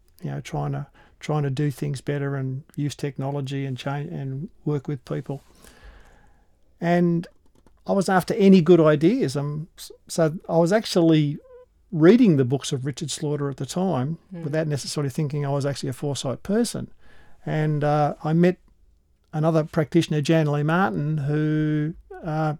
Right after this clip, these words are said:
Speaker 1: told me that Richard was starting a master's course. Yes, so I was reading Richard Slaughter's work and I met Jan Lee Martin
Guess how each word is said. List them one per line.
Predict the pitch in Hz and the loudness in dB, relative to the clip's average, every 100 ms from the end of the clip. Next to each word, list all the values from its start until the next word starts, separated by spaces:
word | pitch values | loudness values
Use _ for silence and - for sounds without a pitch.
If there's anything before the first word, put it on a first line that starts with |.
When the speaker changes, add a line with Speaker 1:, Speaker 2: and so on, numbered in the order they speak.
| _ _ | _ _
Speaker 1:
told | - 165 196 | 2 4 6
me | 170 147 | 4 0
that | 151 165 | -2 -2
Richard | 160 160 - 147 | -2 -2 -4 -6
was | 156 151 | -4 -4
starting | - 156 156 151 151 | -4 -2 0 0 -2
a | 143 147 214 _ | -4 -6 -8 _
master's | 156 160 160 160 - | 0 0 0 -4 -6
course. | - 143 143 - - - - _ _ _ | -6 -6 -6 -8 -14 -20 -20 _ _ _
Yes, | - 170 | 0 0
so | - 160 170 | 2 0 2
I | |
was | 196 190 151 | 4 4 4
reading | 151 165 170 147 | 6 6 6 4
Richard | 143 156 156 | 0 -2 -4
Slaughter's | - - 156 147 143 - - | -6 -4 -4 -4 -6 -10 -4
work | 160 175 175 139 | 2 4 4 2
and | 151 151 151 | -2 -2 -2
I | 151 | 0
met | 151 156 170 - - - _ _ - _ _ | 0 2 0 -2 -12 -20 _ _ -20 _ _
Jan | - 160 147 | -4 -2 0
Lee | 143 | -2
Martin | 147 160 190 175 151 | 0 0 0 0 -4